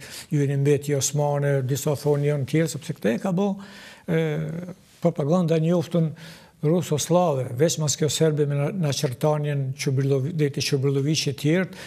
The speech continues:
që neve na kanë për arsye politike, kanë dashur na përjashtojnë prej, prej, prej, prej kësaj. Ndërkohë që antikiteti neve na jep gjithë atut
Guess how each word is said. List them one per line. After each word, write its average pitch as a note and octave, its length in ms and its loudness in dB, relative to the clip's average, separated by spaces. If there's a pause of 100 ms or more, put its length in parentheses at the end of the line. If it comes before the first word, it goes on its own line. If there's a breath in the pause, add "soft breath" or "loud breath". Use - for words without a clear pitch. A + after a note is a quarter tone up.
(200 loud breath)
që D3+ 180 0
neve D3+ 300 2
na D3 100 -2
kanë D3 240 -2
për C#3+ 160 -2
arsye F3 380 0
politike, E3 500 -2
kanë F3 160 -6
dashur G3+ 220 -6
na G3 100 -4
përjashtojnë G3+ 560 -4
prej, E3 220 0 (320 loud breath)
prej, D#3+ 160 0
prej, D#3 240 -2
prej D#3+ 160 0
kësaj. C3+ 240 -2 (500 loud breath)
Ndërkohë D3 440 0
që E3+ 80 2
antikiteti D#3+ 640 -2
neve E3 240 2
na E3+ 140 2
jep C3 160 -2
gjithë F#3+ 200 0
atut G#3 380 -2